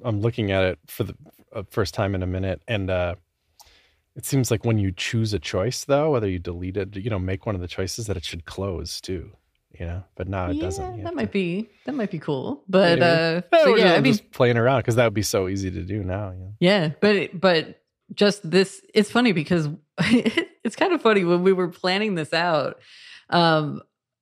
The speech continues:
Speaker 2: I, I was being asked, like, "What do you want? What do you need here?" And, uh, I was just like, "Uh, I don't know. It's fine. You know, just, just keep it, just
Speaker 1: Yeah.
Speaker 2: keep how it is," you know, because I'm just so used to it. And so it actually kind of took the team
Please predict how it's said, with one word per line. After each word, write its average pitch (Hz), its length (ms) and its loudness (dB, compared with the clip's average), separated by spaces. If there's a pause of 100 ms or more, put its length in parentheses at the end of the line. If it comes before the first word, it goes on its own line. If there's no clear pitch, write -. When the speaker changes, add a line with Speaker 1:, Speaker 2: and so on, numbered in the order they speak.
(120)
Speaker 2:
I, 180 240 0 (460)
I 180 140 0
was 180 140 -2
being 175 260 0
asked, 220 260 -2
like, 156 200 0
"What 160 160 2
do 160 80 0
you 156 80 2
want? 185 260 4
What 151 120 -2
do 175 80 -8
you 156 40 -2
need 180 240 0
here?" 180 420 2 (440)
And, 160 580 2 (100)
uh, 160 280 4
I 175 100 4
was 202 180 4
just 185 200 2
like, 156 380 2 (180)
"Uh, 269 600 2
I - 60 2
don't 381 220 4
know. 190 300 6
It's 226 140 0
fine. 175 540 2
You 190 80 -2
know, 190 160 2
just, 247 220 -8
just 262 260 -10
keep 262 180 0
it, 233 140 0 (400)
just 254 240 -10
Speaker 1:
Yeah. 95 180 0
Speaker 2:
keep - 120 2
how 277 220 6
it 320 80 4
is," 139 280 0
you 175 60 2
know, 180 100 4
because 202 160 2
I'm 202 120 4
just 202 180 0
so 190 100 2
used 185 320 0
to 147 120 0
it. 139 200 -2
And 180 160 2
so 180 160 4
it 170 120 4
actually 202 260 0
kind 185 180 2
of 170 100 0
took - 180 -4
the 170 100 -2
team 190 640 0